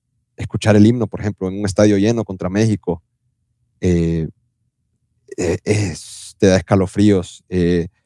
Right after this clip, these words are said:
el día a día con los compañeros, eso es algo que no, que no se, no se puede comprar. Eh, las diferencias, eh,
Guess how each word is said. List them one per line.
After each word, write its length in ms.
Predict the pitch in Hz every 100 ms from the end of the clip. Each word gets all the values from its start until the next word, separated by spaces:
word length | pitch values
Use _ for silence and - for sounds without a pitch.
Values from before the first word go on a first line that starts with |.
| _ _
el 120 | 113
día 200 | 113 110
a 40 |
día 240 | 101 120 123
con 140 | 107
los 80 | 98
compañeros, 800 | - 98 95 95 110 120 104 -
eso 180 | - -
es 40 | 104
algo 200 | 107 104
que 100 | 95
no, 260 | 95 92 _
que 80 | 90
no 140 | 90
se, 360 | - 98 90 85 _ _ _ _
no 80 | 107
se 120 | 104
puede 240 | 104 110
comprar. 540 | 104 90 - 107 113 - _ _ _ _ _
Eh, 460 | 87 85 82 82 87 _
las 120 | -
diferencias, 500 | 92 101 98 98 113
eh, 60 | 110